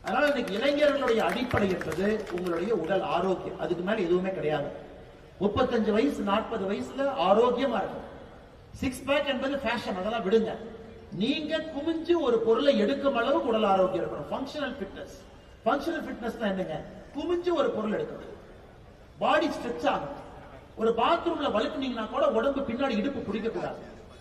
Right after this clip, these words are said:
நம் உடம்பை பொறுத்தவரை நீங்க பாத்ரூம்ல வழுக்கி விட்டு விழுந்தா கூட ஒண்ணும் ஆகக்கூடாது, எந்திரிச்சாலாம் நார்மலா நிக்கலாம். இன்னைக்கு நம்ம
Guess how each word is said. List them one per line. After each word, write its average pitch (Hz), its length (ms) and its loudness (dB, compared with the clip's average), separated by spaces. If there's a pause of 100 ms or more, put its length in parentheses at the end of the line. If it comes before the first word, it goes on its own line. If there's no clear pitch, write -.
(140)
நம் 196 160 -2
உடம்பை 285 380 0
பொறுத்தவரை 240 540 -2
நீங்க 269 180 0
பாத்ரூம்ல 247 600 -2
வழுக்கி 208 280 -2
விட்டு 226 160 -6
விழுந்தா 233 320 0
கூட 233 200 -2
ஒண்ணும் 220 280 -2
ஆகக்கூடாது, 175 400 -4
எந்திரிச்சாலாம் 202 500 -2 (500)
நார்மலா 233 360 0
நிக்கலாம். 196 400 -4 (800)
இன்னைக்கு 247 280 -2
நம்ம 214 140 -2